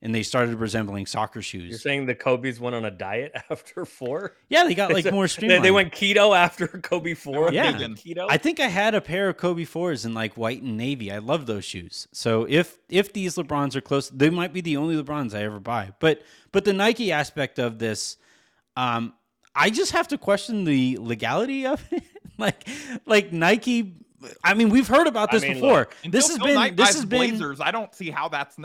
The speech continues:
Speaker 3: illegal.
Speaker 1: Right,
Speaker 3: Like,
Speaker 1: well, I
Speaker 3: players
Speaker 1: guess
Speaker 3: have
Speaker 1: I
Speaker 3: contract, but contract bonuses all the
Speaker 1: Yeah, I
Speaker 3: time
Speaker 1: was
Speaker 3: for what
Speaker 1: gonna
Speaker 3: city they
Speaker 1: say.
Speaker 3: play in.
Speaker 1: Yeah, I, that's, that was the next point I was gonna make, is that I remember back when, uh, Le-, during LeBron's free agencies and during Carmelo Anthony's free agencies,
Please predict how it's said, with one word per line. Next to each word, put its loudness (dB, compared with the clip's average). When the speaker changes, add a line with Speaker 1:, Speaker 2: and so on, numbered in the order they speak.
Speaker 3:
illegal. -10
Speaker 1:
Right, 6
Speaker 3:
Like, -
Speaker 1:
well, 8
I 4
Speaker 3:
players 4
Speaker 1:
guess -4
Speaker 3:
have 0
Speaker 1:
I -2
Speaker 3:
contract, -4
but -8
contract -10
bonuses -12
all -4
the 2
Speaker 1:
Yeah, 2
I 2
Speaker 3:
time 2
Speaker 1:
was 0
Speaker 3:
for -8
what -4
Speaker 1:
gonna -4
Speaker 3:
city -2
they -2
Speaker 1:
say. -10
Speaker 3:
play -12
in. -16
Speaker 1:
Yeah, 0
I, 4
that's, -2
that 4
was 4
the 0
next 2
point 2
I 2
was 0
gonna 0
make, 0
is -4
that -2
I 2
remember 2
back -2
when, 0
uh, 2
Le-, -4
during 0
LeBron's -2
free -6
agencies -2
and -2
during -4
Carmelo -2
Anthony's -2
free -4
agencies, -2